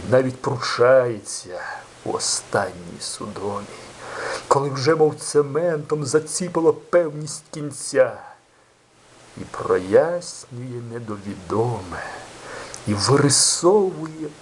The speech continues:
обрис лиця, і вже руку підводить, і запалами палить очима, і вже виразно видно:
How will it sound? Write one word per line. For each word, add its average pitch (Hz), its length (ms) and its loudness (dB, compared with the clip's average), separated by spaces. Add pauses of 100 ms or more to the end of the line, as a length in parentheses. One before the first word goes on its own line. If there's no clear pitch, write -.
(120)
обрис 123 680 0
лиця, 82 720 0 (1040)
і 92 80 0
вже 92 320 0
руку 135 840 -2
підводить, 87 1000 -8 (560)
і 135 100 6
запалами 160 760 2
палить 165 560 0
очима, 160 1000 -6 (1000)
і 87 60 -4
вже 90 320 0
виразно 151 1040 2 (160)
видно: 95 580 -8